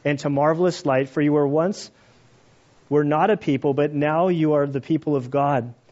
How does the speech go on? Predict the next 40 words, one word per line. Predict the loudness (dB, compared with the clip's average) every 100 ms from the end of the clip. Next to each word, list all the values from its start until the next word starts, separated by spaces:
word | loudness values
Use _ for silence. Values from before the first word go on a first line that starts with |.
| _ _ _
You | 0
had | 2
not | 2 0 0
received | 0 -2 0 -2 0
mercy, | -2 -2 -4 -4 -4
but | -2 -4 -2
now | -2 -2 -2 -2 -4 -8 _ _ _
you | -2 -2
have | -2
received | -4 -2 -2 -2 -4 -6
mercy. | -4 -4 -6 -8 -8 -10 -20 -20 -14 -4
And | -2
he | -2
sort | 0 0
of | 0 0
wraps | 0 0 -4 -2
up | -2 0 -2
this, | -4 -4
this | -6 -6 -8
theological, | -8 0 2 2 2 0 -2 -2 -4
doctrinal | -2 -2 -2 -2 -2 -2
position | -2 0 0 0 -2
of | 0
the | -2
truth | -6 -4 2 4 2 -2 -18 -20 -20 _
of, | -2 -2 -8 -2
of | -2 -2
who | 0 2
we | 2 2
are | 4 2
in | 0 -2 -4
Christ. | -4 0 2 0 -4 -18 -20 _ -20 -20 -20 -12 -2
And | 2
he | 0
transitions | 0 -2 0 0 0 0 -2 -2 -2
in | -2
verse | -2 0 0
eleven, | 4 4 2 -2
which | -2 -2
is, | -4 -4